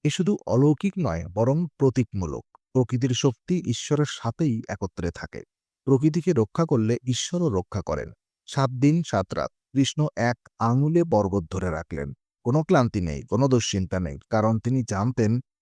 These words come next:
ধর্ম প্রতিষ্ঠিত থাকলে বিপদ মানুষকে স্পর্শ করতে পারে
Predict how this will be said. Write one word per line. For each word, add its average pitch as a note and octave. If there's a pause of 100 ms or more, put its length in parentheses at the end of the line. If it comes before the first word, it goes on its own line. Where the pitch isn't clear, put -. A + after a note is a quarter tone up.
(220)
ধর্ম B2+
প্রতিষ্ঠিত B2+
থাকলে A2+
বিপদ G2+ (100)
মানুষকে F#2+
স্পর্শ -
করতে A2+
পারে D#2